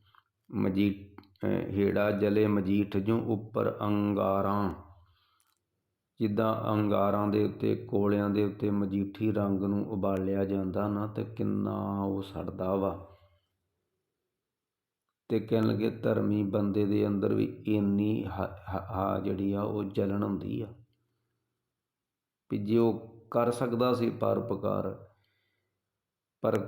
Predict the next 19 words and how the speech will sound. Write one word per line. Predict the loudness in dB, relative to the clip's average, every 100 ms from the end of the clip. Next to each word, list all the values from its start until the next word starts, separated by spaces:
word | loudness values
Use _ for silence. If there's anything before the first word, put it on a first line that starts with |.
| -8 -18 -8
ਕੀਤਾ | -2 -2 2 4 6
ਨਹੀਂ, | 6 4 4
ਕੋਈ, | 2 0 -2 -12 -16 -20 -20 0
ਕੋਈ | 2 2
ਸਮੇਂ | 2 0 2 2
ਦੀ, | 2 0
ਕੋਈ | 0 0 2
ਮਨ, | 2 2 2
ਮਨ | 2 2 0
ਦੀ | 0 -2
ਕੋਈ | -2
ਵੇਗ | 0 2 4 4
ਹੀ | 4
ਐਸੀ | 2 0 -2
ਚੱਲ | 0 0
ਗਈ, | 0 -4 -6 -12 _ _ -4
ਕਰ | -2 0
ਨਹੀਂ | 0 -2
ਸਕਿਆ। | -4 -8 -10